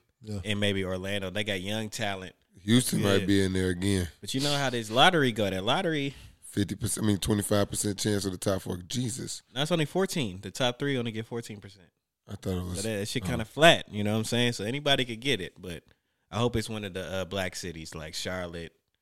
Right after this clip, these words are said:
Speaker 2: um, Detroit.
Speaker 1: Yeah.
Speaker 3: Charlotte, it's Chocolate City, ain't it? Is that Chocolate City?
Speaker 2: No, that's D C.
Speaker 1: Yes, yeah.
Speaker 3: Oh, that's, that's D C.
Speaker 2: Um, but shit, the Wizards,
Speaker 1: Let's
Speaker 2: nah,
Speaker 1: do
Speaker 2: the
Speaker 1: that.
Speaker 2: Wizards couldn't be that bad.
Speaker 3: No.
Speaker 2: But, um,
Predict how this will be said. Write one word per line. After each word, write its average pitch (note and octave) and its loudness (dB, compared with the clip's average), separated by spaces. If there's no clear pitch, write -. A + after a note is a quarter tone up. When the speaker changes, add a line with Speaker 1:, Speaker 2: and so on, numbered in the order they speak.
Speaker 2:
um, F2 -14
Detroit. F2 -2
Speaker 1:
Yeah. G2+ -4
Speaker 3:
Charlotte, A#2 8
it's A2 0
Chocolate F#2 -4
City, F2+ -8
ain't F2 -10
it? - -20
Is G2 -20
that F#2+ -8
Chocolate G2 -6
City? G#2 -8
Speaker 2:
No, G2+ -14
that's G2+ -6
D E2+ -10
C. E2+ -10
Speaker 1:
Yes, C#3 -10
yeah. - -10
Speaker 3:
Oh, G2 -4
that's, G2 -2
that's G2 -10
D D#2+ -14
C. - -16
Speaker 2:
Um, F#2 -4
but A2 4
shit, - 0
the E2+ -8
Wizards, A2 -6
Speaker 1:
Let's B2+ 6
Speaker 2:
nah, - -2
Speaker 1:
do - 2
Speaker 2:
the - 0
Speaker 1:
that. A2+ 0
Speaker 2:
Wizards G2+ -4
couldn't E2 -14
be E2 -16
that D#2 -12
bad. D#2 -12
Speaker 3:
No. F#2+ -14
Speaker 2:
But, G#2+ -6
um, G2 -4